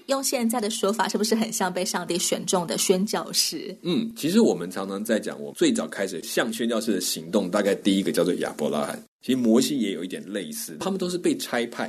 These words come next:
Speaker 2: 就是我们其实讲宣教者，我们讲说他是被差派的人，按照上帝的计划，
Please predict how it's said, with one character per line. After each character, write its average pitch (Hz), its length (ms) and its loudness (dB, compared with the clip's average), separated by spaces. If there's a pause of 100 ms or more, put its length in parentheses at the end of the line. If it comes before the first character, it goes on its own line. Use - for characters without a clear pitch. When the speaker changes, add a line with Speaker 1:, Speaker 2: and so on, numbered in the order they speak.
Speaker 2:
就 139 100 -6
是 139 60 -2
我 104 140 0
们 92 100 -8
其 101 80 -4
实 113 60 4
讲 78 180 -4
宣 110 240 -2
教 107 100 2
者， 92 120 -4 (120)
我 92 60 -12
们 107 100 -10
讲 101 220 -8
说 95 100 -8
他 98 140 -8
是 113 80 -4
被 113 220 -2
差 - 200 -4
派 117 160 -2
的 - 120 -8
人， 82 160 -10
按 131 200 -2
照 120 160 -2
上 123 200 -4
帝 117 80 -2
的 104 100 -2
计 120 300 -2
划， 113 280 0